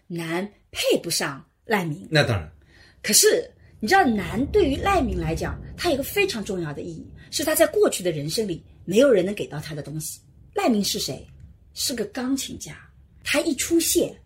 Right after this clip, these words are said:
Speaker 1: 弹钢琴的技巧就炉火纯青了。他为什么不能够冲破？他为什么还是做一个兼职的培训班的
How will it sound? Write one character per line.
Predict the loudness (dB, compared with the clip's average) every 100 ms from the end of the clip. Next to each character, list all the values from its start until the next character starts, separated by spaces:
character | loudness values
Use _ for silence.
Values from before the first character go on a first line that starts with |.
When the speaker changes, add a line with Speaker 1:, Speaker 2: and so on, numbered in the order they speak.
| -20 _ -10
Speaker 1:
弹 | -2 2
钢 | 4 4
琴 | 4 0
的 | 2
技 | 2 2
巧 | -2 -4 -12 -20 -18 -4
就 | -2
炉 | 0 -2
火 | -4 -8
纯 | -10 -8 -6
青 | -6 -8
了。 | -12 -20 -20 _ _
他 | -4 2
为 | 6 6
什 | 4 -2
么 | -4
不 | -2
能 | -2 -2
够 | -4 -6 -12 -20 -18 -4
冲 | 2 2
破？ | 2 -6 -8 -14 -20 -12
他 | 0 4
为 | 6
什 | 4
么 | 0
还 | 0 0
是 | 2
做 | 4
一 |
个 | 4
兼 | 4 4 4
职 | 0
的 | -4
培 | -4 -2
训 | 0 2
班 | 2 2
的 | 0 -4